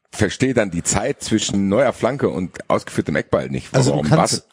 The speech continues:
Speaker 2: meines Erachtens sagen, der Eckball ist die letzte Aktion, wenn der Eckball danach wirklich geklärt worden ist, wenn der Ball irgendwie, keine Ahnung, dreißig Meter vom Tor weg ist.
Speaker 1: Ja,
Speaker 2: Aber
Speaker 1: oder
Speaker 2: bis
Speaker 1: du
Speaker 2: dahin
Speaker 1: pfeifst halt die, nein, du,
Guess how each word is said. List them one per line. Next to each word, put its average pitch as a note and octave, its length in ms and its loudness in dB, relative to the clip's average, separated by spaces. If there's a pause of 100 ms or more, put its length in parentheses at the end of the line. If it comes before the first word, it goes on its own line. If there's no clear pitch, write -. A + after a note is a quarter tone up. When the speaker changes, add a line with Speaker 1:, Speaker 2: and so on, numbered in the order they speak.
Speaker 2:
meines D#3 340 2
Erachtens D3+ 340 -2
sagen, C#3+ 240 0
der B2 160 -2
Eckball C#3+ 300 0
ist C#3+ 180 -4
die B2+ 60 -2
letzte B2+ 380 0
Aktion, C#3+ 520 -2
wenn C3+ 160 2
der B2+ 160 2
Eckball B2+ 380 0
danach A#2+ 480 0
wirklich C3 360 2
geklärt - 500 0
worden F#2 280 -4
ist, G#2+ 220 -4
wenn A2+ 140 0
der A#2 100 2
Ball B2+ 240 4
irgendwie, B2 500 -4
keine A#2+ 220 2
Ahnung, A2+ 220 0
dreißig A#2 280 0
Meter A2+ 220 -2
vom G2+ 160 -4
Tor G#2+ 200 -2
weg F#2+ 200 -8
ist. - 180 -12 (960)
Speaker 1:
Ja, D#3+ 240 4
Speaker 2:
Aber - 160 2
Speaker 1:
oder - 160 6
Speaker 2:
bis - 120 4
Speaker 1:
du F3+ 40 -2
Speaker 2:
dahin E3 300 4
Speaker 1:
pfeifst F3+ 120 -2
halt - 380 -2
die, D3+ 160 6
nein, D#3+ 220 2
du, A#2 100 -6